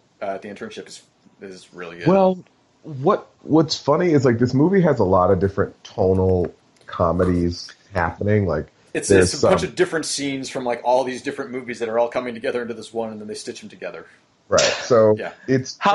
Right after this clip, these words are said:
Speaker 2: probably definitely, like, a worse put together movie than the first one.
Speaker 1: Mm-hmm.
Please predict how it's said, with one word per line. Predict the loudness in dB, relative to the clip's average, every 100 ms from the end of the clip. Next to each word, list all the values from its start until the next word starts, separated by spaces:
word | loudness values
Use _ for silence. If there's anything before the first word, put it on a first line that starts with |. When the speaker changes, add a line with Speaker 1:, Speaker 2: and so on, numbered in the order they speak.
| 2
Speaker 2:
probably | 2 0 -2 -2 -10
definitely, | -2 4 4 4 0 2 4 6 4
like, | 4 2 2
a | 2
worse | 0 -2 2 4 4 0
put | -4 -2 0
together | 0 0 2 4 4
movie | 4 4 2 0 0 -4 _ _ _ 2
than | 2
the | 4
first | 2 2 2 2
one. | 0 0 -2 -8
Speaker 1:
Mm-hmm. | -14